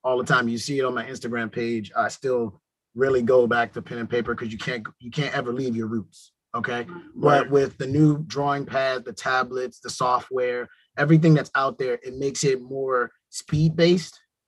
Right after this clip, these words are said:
Speaker 1: and more easy to re-, um, not spend so much money on tools and painting and all that. So for traditional artists, you have that path.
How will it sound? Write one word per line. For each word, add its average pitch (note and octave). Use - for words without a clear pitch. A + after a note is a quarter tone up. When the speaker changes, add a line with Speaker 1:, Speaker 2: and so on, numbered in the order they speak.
Speaker 1:
and C3+
more C#3+
easy C#3+
to B2+
re-, C3+
um, B2+
not C#3
spend C#3+
so D3
much C3+
money C3
on A#2
tools A#2+
and A2
painting B2
and A2
all A#2+
that. A#2+
So C#3
for C3+
traditional D#3+
artists, B2+
you B2+
have B2
that C3+
path. -